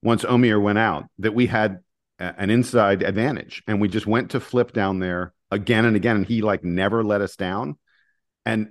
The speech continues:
I, I wanted to very briefly mention, Sam, what did you think about the, with about three and a half minutes left, it was, like, a two-point game, and Flip had that play in the post that T V Teddy decided not to call an offensive foul. I was,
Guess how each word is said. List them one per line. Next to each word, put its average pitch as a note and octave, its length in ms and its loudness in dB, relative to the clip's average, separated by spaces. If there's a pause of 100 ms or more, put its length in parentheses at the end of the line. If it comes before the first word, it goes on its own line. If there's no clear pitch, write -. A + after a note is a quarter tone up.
I, - 140 -6
I G#2 80 0
wanted C3+ 240 2
to F#2+ 200 -2
very B2+ 220 4
briefly G#2+ 400 0
mention, F2 540 -6 (560)
Sam, B2 160 4
what C#3+ 100 4
did D3+ 60 -2
you F#3 80 4
think C#3 200 2
about A2 300 2
the, F#2+ 400 2 (400)
with F2 120 -6
about F#2+ 180 -2
three A#2 160 0
and C3 60 4
a B2+ 40 4
half B2 160 2
minutes A2+ 220 -2
left, F2+ 260 -2
it - 160 -20
was, F2 100 -14
like, E2+ 120 -6
a E2+ 80 -10 (180)
two-point A2 340 -2
game, D#2+ 360 -2 (600)
and F#2+ 300 0
Flip B2+ 220 2
had A2 160 2
that G#2 160 2
play A#2 180 2
in G#2+ 80 4
the G2 60 -2
post - 560 -2 (640)
that G2+ 280 -4
T C#3+ 160 2
V C3 140 4
Teddy A#2 320 2
decided F#2+ 440 -2
not F#2+ 360 -2
to - 80 -12
call G2 180 -2
an F2+ 80 -4
offensive F2 400 -8
foul. - 400 -6 (1040)
I A#2+ 80 2
was, B2+ 280 0